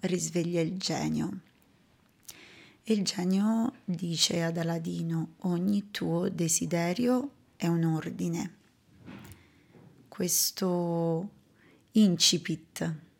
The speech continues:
è la dichiarazione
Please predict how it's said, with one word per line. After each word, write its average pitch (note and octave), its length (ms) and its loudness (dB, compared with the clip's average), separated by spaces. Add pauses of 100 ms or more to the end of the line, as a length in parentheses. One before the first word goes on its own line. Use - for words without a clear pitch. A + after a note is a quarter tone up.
(760)
è G3+ 640 2 (500)
la E3 840 2 (220)
dichiarazione E3 1700 2